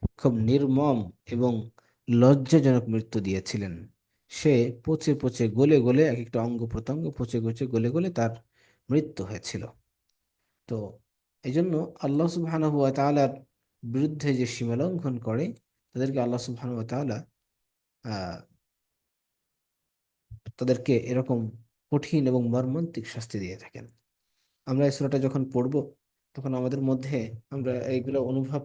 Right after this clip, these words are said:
করতে থাকবো যে যুগে যুগে যারা জালিম বাদশা ছিল, তাদেরকে আল্লাহ সুবহানাহু ওয়া তাআলা কেমনভাবে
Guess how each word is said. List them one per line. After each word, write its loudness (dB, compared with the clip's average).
করতে -8
থাকবো -2
যে -4
যুগে 2
যুগে 4
যারা 4
জালিম 0
বাদশা -2
ছিল, -8
তাদেরকে -6
আল্লাহ -6
সুবহানাহু -6
ওয়া 0
তাআলা 0
কেমনভাবে 6